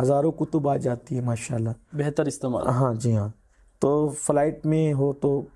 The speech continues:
Speaker 1: पढ़ना है, एयरपोर्ट पे हो तो पढ़ना है। अभी बल्कि यहाँ से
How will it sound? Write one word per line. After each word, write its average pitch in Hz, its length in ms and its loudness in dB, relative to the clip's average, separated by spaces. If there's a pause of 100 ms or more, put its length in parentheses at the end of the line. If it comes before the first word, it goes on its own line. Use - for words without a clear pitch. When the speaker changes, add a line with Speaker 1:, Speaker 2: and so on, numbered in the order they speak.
(140)
Speaker 1:
पढ़ना 131 360 0
है, 120 300 -2 (180)
एयरपोर्ट 135 420 0
पे - 160 -4
हो 127 80 0
तो 123 140 -6
पढ़ना 117 380 -6
है। 110 180 -6 (480)
अभी 147 260 2
बल्कि 160 320 0 (360)
यहाँ 143 280 0
से 160 480 0